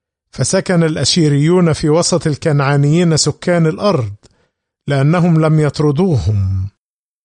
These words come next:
ونفتالي لم يطرد سكان بيت شمس ولا سكان بيت عنات، بل سكن في وسط الكنعانيين سكان الأرض، فكان سكان بيت شمس وبيت عنات تحت الجزية لهم.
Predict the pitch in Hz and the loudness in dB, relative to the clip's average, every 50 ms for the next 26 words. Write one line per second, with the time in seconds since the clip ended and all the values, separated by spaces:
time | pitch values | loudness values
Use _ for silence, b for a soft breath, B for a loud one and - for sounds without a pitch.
0 | _ _ _ _ _ _ _ - 151 147 147 147 143 - - - 196 196 196 185 | _ _ _ _ _ _ _ -2 0 2 2 2 0 -2 -2 -2 -2 0 0 0
1 | 175 175 165 156 143 139 135 139 156 185 185 - - 165 151 - - - 147 - | 0 0 0 0 0 0 0 0 0 0 0 -2 -2 -2 -2 -2 -2 -4 -4 -4
2 | - - 185 185 175 170 151 135 147 147 139 - - 143 - - 202 190 160 135 | -2 -2 0 0 2 0 0 0 0 -2 -2 -2 -2 -2 -2 0 0 2 2 0
3 | 117 104 - - - - - - _ _ _ _ _ _ _ _ _ _ _ _ | 0 -2 -2 -4 -6 -6 -10 -14 _ _ _ _ _ _ _ _ _ _ _ _
4 | - 143 139 131 131 - - 139 - - - 175 170 165 156 143 135 156 156 147 | -4 -4 -2 -2 -2 -4 -4 -6 -6 -4 -2 0 0 0 0 0 0 0 -2 -2
5 | - 160 147 135 143 151 175 202 190 151 113 95 - - - _ _ _ _ _ | -2 -2 0 0 0 0 0 0 0 -2 -2 -6 -10 -18 -20 _ _ _ _ _
6 | _ _ _ _ _ _ _ _ _ _ _ 151 143 143 127 - - 214 208 - | _ _ _ _ _ _ _ _ _ _ _ -4 -2 -2 -2 -2 -2 -2 -2 0
7 | 208 185 165 160 127 - 170 151 156 185 180 - 190 156 - 160 139 - - 165 | 0 0 0 0 0 -2 0 0 0 0 0 -2 -2 -2 -4 -4 -4 -2 -2 0
8 | 147 143 135 143 147 143 143 151 170 190 185 170 147 - - 139 - - 185 185 | 0 0 0 0 0 2 2 2 2 2 0 0 0 -2 -4 -6 -4 -4 -2 0
9 | 175 160 156 151 185 185 208 196 165 117 104 98 98 - - _ _ _ _ _ | 2 0 0 -2 -2 -2 -2 -2 -2 -4 -6 -10 -14 -18 -20 _ _ _ _ _
10 | _ _ _ _ _ _ _ _ _ _ _ _ - - 127 113 - - 143 143 | _ _ _ _ _ _ _ _ _ _ _ _ -12 -8 -8 -6 -4 -2 0 0
11 | 135 127 - - 123 - - - 160 160 156 143 131 139 135 131 - 135 - - | 0 0 -2 -4 -6 -6 -4 -2 0 2 2 0 0 0 -2 -2 -2 -4 -2 0
12 | 185 180 170 143 - - 170 160 156 147 143 139 139 135 135 123 147 147 135 - | 0 0 0 0 0 0 0 0 2 2 0 0 0 0 0 0 0 -2 -2 -2
13 | 151 143 127 135 139 151 170 175 175 - 170 156 143 - 160 - - - - 143 | -2 -2 0 0 0 0 0 0 -2 -2 -2 -4 -2 -2 -4 -4 -4 -4 -4 -2
14 | 139 131 127 196 202 156 165 185 165 - 190 180 190 202 156 107 113 110 101 90 | -2 -2 -2 -2 -2 0 0 -2 -2 0 0 0 0 0 0 -2 -4 -6 -6 -8